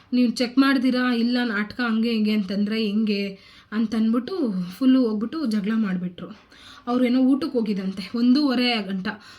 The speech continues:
ಅವರು ಹನ್ನೆರಡು ಗಂಟೆಲಿ ನನಗೆ ಪೇನ್ ಸ್ಟಾರ್ಟ್ ಆಗಿದ್ದು, ಮತ್ತೆ ಬಂದು ಮಾತಾಡ್ಬಿಟ್ಟು ಹೊಲ್ಟೋದ್ರು. ಒಂದೂವರೆ ಆಗಿದೆ, ಅವ್ರು ಊಟಕ್ಕೆ ಹೋಗಿದ್ದಾರೆ. ನನ್ನ ಕೈಲಿ ಆಗ್ತಾಯಿಲ್ಲ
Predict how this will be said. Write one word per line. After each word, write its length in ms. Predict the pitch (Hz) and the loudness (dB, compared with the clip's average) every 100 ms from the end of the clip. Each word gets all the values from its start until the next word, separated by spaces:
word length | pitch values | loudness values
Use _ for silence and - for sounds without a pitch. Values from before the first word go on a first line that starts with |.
| - | -6
ಅವರು 340 | 240 247 339 254 | 0 0 2 0
ಹನ್ನೆರಡು 320 | 208 240 247 | 0 0 0
ಗಂಟೆಲಿ 320 | 240 240 302 | -2 -2 -2
ನನಗೆ 260 | 285 240 233 | 0 0 -2
ಪೇನ್ 240 | 226 233 | -2 -4
ಸ್ಟಾರ್ಟ್ 240 | 226 226 | -4 -6
ಆಗಿದ್ದು, 320 | 220 208 202 269 | -4 -4 -2 0
ಮತ್ತೆ 300 | 240 214 269 | -2 -2 -2
ಬಂದು 360 | 233 233 254 | 0 0 2
ಮಾತಾಡ್ಬಿಟ್ಟು 680 | 285 214 220 247 226 220 285 | 2 2 -2 -2 -2 -2 0
ಹೊಲ್ಟೋದ್ರು. 600 | 214 208 233 202 190 - - - - - - | 0 0 -2 -2 -6 -12 -20 -20 -20 -20 -4
ಒಂದೂವರೆ 420 | 254 262 320 262 | 6 6 6 4
ಆಗಿದೆ, 380 | 269 233 233 240 | 2 0 0 0
ಅವ್ರು 400 | 311 - 247 233 | -2 -2 -4 0
ಊಟಕ್ಕೆ 340 | 254 254 277 240 | 0 0 -2 -2
ಹೋಗಿದ್ದಾರೆ. 640 | 214 233 208 226 339 - _ _ - - - | 0 0 0 -2 -6 -12 _ _ -20 -12 0
ನನ್ನ 120 | 247 | 0
ಕೈಲಿ 200 | 254 269 | 2 0
ಆಗ್ತಾಯಿಲ್ಲ 500 | 202 208 - 233 202 | -2 -6 -4 -2 -2